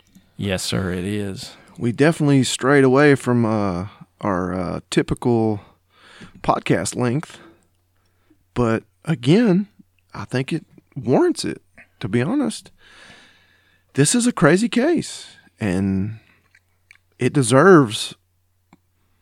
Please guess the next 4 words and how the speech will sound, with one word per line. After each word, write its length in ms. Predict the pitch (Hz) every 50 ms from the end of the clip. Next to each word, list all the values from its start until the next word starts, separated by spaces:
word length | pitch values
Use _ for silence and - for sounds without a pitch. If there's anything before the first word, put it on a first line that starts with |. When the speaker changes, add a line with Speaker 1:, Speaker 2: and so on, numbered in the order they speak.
| _ _ _ _ _ _ _ -
Speaker 2:
to 100 | - 113
be 380 | 113 127 120 113 113 110 110
thoroughly 540 | 117 - - - 120 131 143 147 143 135 135
investigated. 720 | 127 117 120 117 113 - - - - - - - - -